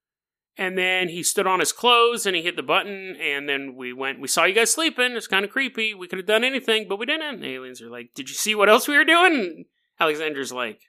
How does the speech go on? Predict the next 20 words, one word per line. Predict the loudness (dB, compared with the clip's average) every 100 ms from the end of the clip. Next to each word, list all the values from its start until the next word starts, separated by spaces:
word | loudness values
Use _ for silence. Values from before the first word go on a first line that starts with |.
| _ _ _ _ _ _ 2
"I | 6 6
won't | 6 2 0
say, | 2 2 0 -8 8
but | 10 10 8 0 -12
yes, | -12 -12 -10 -12
I |
did." | -8 -8 -8 4
But | 8 8 6 -2 _ _ _
then | 2 4
we | 2
went | 0
to | -4
the |
control | -6 -2 -2
room, | -2 -4
started | -2 -2
mucking | -4 -10 -12
stuff | -12 -10
up. | -10 -10 _ _ _ _ _
And | 2 2 2 -2